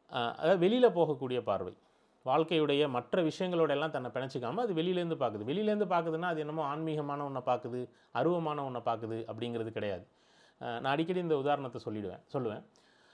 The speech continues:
நீங்க ஒரு மொட்டை மாடியில நின்னு, ஒரு நூறு, நூறு மாடி இருக்கிற ஒரு மொட்டை மாடியில நின்னு வந்து ஒரு நகரத்தை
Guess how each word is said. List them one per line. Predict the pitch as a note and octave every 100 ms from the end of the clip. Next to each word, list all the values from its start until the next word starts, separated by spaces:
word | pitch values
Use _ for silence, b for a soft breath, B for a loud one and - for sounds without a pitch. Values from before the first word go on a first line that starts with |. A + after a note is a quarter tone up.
| b
நீங்க | - G3 A3 G#3 A3+
ஒரு | E3+ E3+ E3+ D#3
மொட்டை | D#3 B3 A#3+
மாடியில | A3 G3 D#3+
நின்னு, | C#3 C#3 G#2+ - _ _ -
ஒரு | C3+ C3+ A#2+ A2 _
நூறு, | C#3+ E3 E3+ C3+ A2 - _ _ _
நூறு | C#3 E3+ E3
மாடி | D#3+ F#3
இருக்கிற | F3+ E3 D3
ஒரு | C3+ A#2
மொட்டை | A#2 D#3
மாடியில | D#3+ C#3 A#2
நின்னு | A2 A#2 B2
வந்து | G2 G#2+ F#3+ b b b _
ஒரு | C#3+ D3+
நகரத்தை | C#3+ G3+ G#3+ -